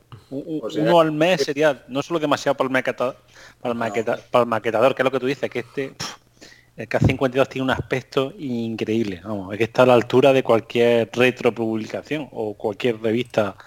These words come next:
Speaker 1: Además, tiene una, tiene un diseño ahí, eh, actual, ¿no? Pero también con ese sabor a retro, ¿no? Que parece que estás consumiendo algo de, <laughs> de los ochenta, noventa.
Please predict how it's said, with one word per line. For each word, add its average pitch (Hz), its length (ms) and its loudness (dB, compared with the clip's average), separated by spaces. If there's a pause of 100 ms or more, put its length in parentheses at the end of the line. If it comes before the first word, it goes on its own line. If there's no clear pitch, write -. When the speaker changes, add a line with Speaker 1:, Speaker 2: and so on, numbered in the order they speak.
(420)
Speaker 1:
Además, 131 220 0
tiene 170 180 2
una, 165 320 2 (320)
tiene 160 200 -2
un 175 60 -4
diseño 135 340 2
ahí, 117 240 -2 (680)
eh, 117 560 -14 (260)
actual, 131 600 6
¿no? 170 160 0
Pero 139 160 -2
también 139 360 -2
con 120 160 -4
ese 127 180 -2
sabor 135 340 2
a 127 80 4
retro, 135 380 0
¿no? 151 160 -4
Que 147 80 -2
parece 117 200 -2
que 131 60 -6
estás 123 180 -6
consumiendo 120 720 0
algo 123 240 4
de, 120 220 4
<laughs> - 60 -12
de 175 300 -4
los 123 80 -2
ochenta, 123 400 -6
noventa. 120 500 -4